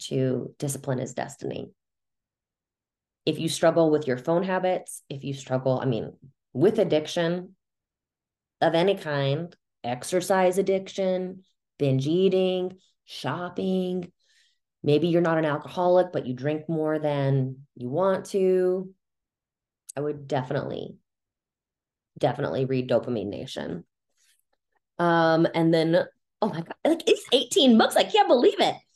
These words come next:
Turning Pro by Steven Pressfield. I'm not gonna say I recommend this book. This was really reinforcement of his other book, um, The War of Art.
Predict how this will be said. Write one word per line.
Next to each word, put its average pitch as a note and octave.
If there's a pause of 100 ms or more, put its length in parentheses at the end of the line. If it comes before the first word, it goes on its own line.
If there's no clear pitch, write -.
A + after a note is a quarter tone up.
(480)
Turning C4+
Pro G#3
by F#3+
Steven F3+
Pressfield. C#3+ (600)
I'm F#4+
not F#4+
gonna C4
say F#3
I E3+
recommend C#3+
this C#3
book. -
This G3+
was G#3
really F#3+
reinforcement D#3+
of C#3+
his D3+
other C#3
book, D3 (480)
um, C#3+
The D3+
War D3
of C#3
Art. C3+